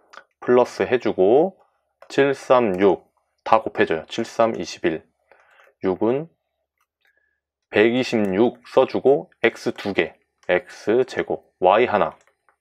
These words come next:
이래서 백이십육 X 제곱 Y라고 할 수 있습니다. 플러스는 생략이 가능하겠죠. 다낭식의 나눗셈.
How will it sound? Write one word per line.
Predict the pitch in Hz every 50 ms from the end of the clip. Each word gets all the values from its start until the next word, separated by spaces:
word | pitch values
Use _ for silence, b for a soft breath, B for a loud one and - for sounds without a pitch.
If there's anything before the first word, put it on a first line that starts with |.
| _ -
이래서 | - - 92 90 - - 135 143 - b b b b b b b _
백이십육 | - 101 101 113 123 117 - 123 113 117 135 151 151 - _
X | 110 - - - 131 110
제곱 | 110 110 139 135 107 87
Y라고 | 85 85 87 95 95 92 92 104
할 | 117 123
수 | - -
있습니다. | 104 - - - 90 78 - - - - b b b b b b
플러스는 | b 139 147 143 - - 104 104 131 143
생략이 | 135 - - 120 113 110 104 92 107 117
가능하겠죠. | - - - 82 80 78 76 78 - - - - - _ _ _ _ _ _ _ _ _ _ _ _ _
다낭식의 | - - 92 98 110 123 120 - - - 117
나눗셈. | 92 82 85 95 92 - - 95 87 107 127